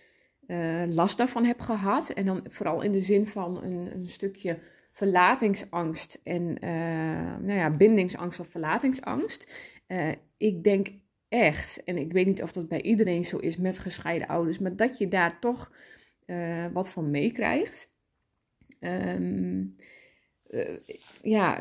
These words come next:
relaties zijn toch altijd wel wat lastig voor mij geweest. Omdat ik, eh,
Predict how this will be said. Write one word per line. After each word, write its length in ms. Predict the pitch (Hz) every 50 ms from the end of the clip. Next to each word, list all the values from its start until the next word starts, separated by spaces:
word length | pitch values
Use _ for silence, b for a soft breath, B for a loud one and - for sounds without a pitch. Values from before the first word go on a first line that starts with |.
| 90
relaties 640 | 190 214 220 226 233 233 240 330 - - 254 226 - -
zijn 240 | 254 214 214 202
toch 260 | 208 - 269 254 262 -
altijd 300 | - 247 269 262 226 196
wel 320 | 202 214 202 190 190 180
wat 180 | 180 190 190 190
lastig 460 | 190 196 233 - - - 262 226 180
voor 160 | - 214 202
mij 200 | 196 185 185 185
geweest. 560 | 180 - 196 180 175 196 185 170 160 160 -
Omdat 280 | 196 196 196 190 190 190
ik, 220 | 190 185 185 -
eh, 160 | - - 196